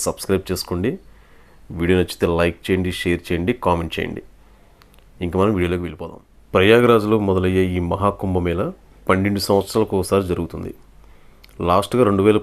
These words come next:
పదమూడులో ఈ మహాకుంభమేళా జరిగింది. తర్వాత రెండు వేల పంతొమ్మిదిలో ఒకసారి జరిగింది, అది అర్ధ కుంభమేళా. రెండు వేల పదమూడులో జరిగినప్పుడు సుమారుగా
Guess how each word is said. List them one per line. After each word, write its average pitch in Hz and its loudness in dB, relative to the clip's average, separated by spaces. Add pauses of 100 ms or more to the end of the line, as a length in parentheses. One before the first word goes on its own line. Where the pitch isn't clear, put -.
పదమూడులో 92 2 (720)
ఈ - 2 (120)
మహాకుంభమేళా 95 0 (100)
జరిగింది. 80 -6 (840)
తర్వాత 101 4
రెండు 98 2
వేల 113 6 (140)
పంతొమ్మిదిలో 107 2
ఒకసారి 95 2
జరిగింది, 80 -4 (280)
అది 98 2
అర్ధ 85 -2 (100)
కుంభమేళా. 90 -2 (1200)
రెండు 98 2
వేల 127 6
పదమూడులో 110 2
జరిగినప్పుడు 95 0
సుమారుగా 104 2